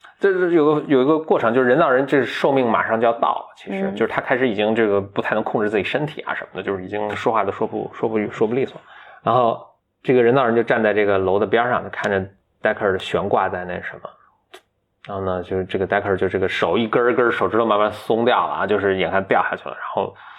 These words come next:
Speaker 1: 最终没握住就，就掉下去了。然后在这千钧一发之际呢，这个人造人叭出手抓住了 Deckard 的手，把他拎了上来，他也很，很壮，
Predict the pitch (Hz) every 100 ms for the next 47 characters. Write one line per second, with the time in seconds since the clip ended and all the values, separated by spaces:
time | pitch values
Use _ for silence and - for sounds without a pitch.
0 | - 139 143 151 135 139 123 120 107 98
1 | - - 87 90 - - 98 110 123 113
2 | 104 - - 160 151 139 113 110 113 101
3 | 98 107 95 101 92 95 - - - -
4 | - - 69 - _ - _ - 131 117
5 | 120 104 90 90 - _ - 101 107 95
6 | - - - _ _ _ - - 104 101
7 | 107 131 120 98 - 113 127 110 101 127
8 | 120 -